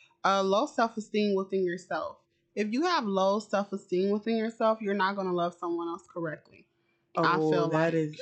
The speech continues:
Speaker 2: when I tell you, so, like, okay, my friend will tell you back in the day,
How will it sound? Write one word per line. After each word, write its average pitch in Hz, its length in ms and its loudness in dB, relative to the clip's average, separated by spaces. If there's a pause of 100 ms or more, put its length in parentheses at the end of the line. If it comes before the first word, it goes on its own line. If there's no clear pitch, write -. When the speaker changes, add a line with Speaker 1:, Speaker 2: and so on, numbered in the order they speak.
Speaker 2:
when 185 240 2
I 214 120 2
tell 202 220 -2
you, 175 260 -4 (880)
so, 208 320 0
like, 170 340 2 (160)
okay, 165 440 -2 (460)
my 170 160 0
friend 196 240 0
will 185 80 -2
tell 180 180 0
you 165 120 -2
back 170 280 -2
in 175 100 -2
the 160 80 -4
day, 147 480 -4